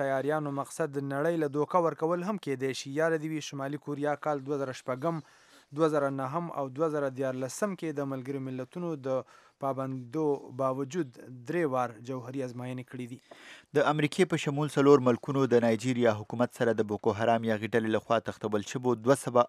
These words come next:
Speaker 2: او شپږ اویا د سکول جنکو لټونکي د مرستې ژمنه کړې. نن ابوجا کې د نړیوال اقتصادي فورم غونډې ته د وینا په وخت د نایجیریا صدر ګوډلک جنتن د چین مننه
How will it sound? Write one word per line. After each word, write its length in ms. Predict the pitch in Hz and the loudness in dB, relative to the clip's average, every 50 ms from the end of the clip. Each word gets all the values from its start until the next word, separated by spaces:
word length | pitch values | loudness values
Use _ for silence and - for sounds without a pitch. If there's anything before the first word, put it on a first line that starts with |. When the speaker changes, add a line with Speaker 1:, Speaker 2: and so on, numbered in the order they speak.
| - 113 | 2 -4
Speaker 2:
او 60 | 107 - | -4 -2
شپږ 280 | - - 139 135 - - 131 | 0 2 2 2 2 0 -2
اویا 240 | 123 120 123 117 110 107 | 2 4 4 4 4 2
د 80 | 101 - | 0 -6
سکول 200 | - - 131 110 101 | -6 -6 -6 -4 -2
جنکو 360 | 113 110 107 98 - 120 110 107 | -2 -2 -2 -2 -2 0 0 0
لټونکي 400 | 101 - - 117 104 - 113 101 | 0 -2 -6 -10 -8 -8 -6 -6
د 80 | 107 101 | -4 -2
مرستې 380 | 107 101 - - - 101 92 | -4 -4 -4 -6 -8 -8 -4
ژمنه 220 | 101 110 117 110 104 - | -2 -2 -2 0 -2 0
کړې. 140 | 110 107 110 - - - - - - - - - | 0 0 0 -2 -6 -12 -20 -20 -20 -18 -12 -10
نن 100 | 131 117 - 113 | -10 -8 -6 -8
ابوجا 300 | 117 110 120 120 117 113 113 | -6 -4 0 2 4 4 4
کې 260 | - - 123 117 107 | 2 0 -2 -2 0
د 100 | 113 107 | -2 -2
نړیوال 400 | 107 104 107 110 110 117 - - 104 | 0 2 4 6 6 6 4 0 -6
اقتصادي 460 | - - - 113 - 110 107 110 110 - | -8 -6 -6 -2 0 0 0 0 -2 -2
فورم 240 | - 110 110 110 107 107 | 0 0 0 0 0 -2
غونډې 220 | 110 110 107 104 101 | -2 -2 -2 -2 -2
ته 120 | - 107 104 | 0 0 0
د 80 | 101 104 | 2 2
وینا 220 | 104 104 107 107 104 - - | 2 2 2 0 -2 -2 -2
په 80 | 107 98 107 | -2 2 2
وخت 160 | 123 127 - _ _ - - - - - _ - 123 | 2 2 0 _ _ -20 -20 -20 -20 -20 _ -2 0
د 100 | 127 123 | 2 4
نایجیریا 420 | 120 117 110 135 139 127 127 117 107 - | 4 4 2 2 2 4 4 4 2 2
صدر 260 | 147 135 120 113 110 110 | 0 2 2 2 2 2
ګوډلک 320 | 117 107 107 104 101 - - | 0 0 0 -2 -2 -2 -4
جنتن 360 | 120 110 107 - 117 107 101 | -4 -4 -4 -4 -6 -4 -4
د 100 | 104 - - | -4 -4 -6
چین 140 | 117 110 110 | -6 -4 -2
مننه 260 | 110 110 107 107 107 | -2 -2 -2 -2 -4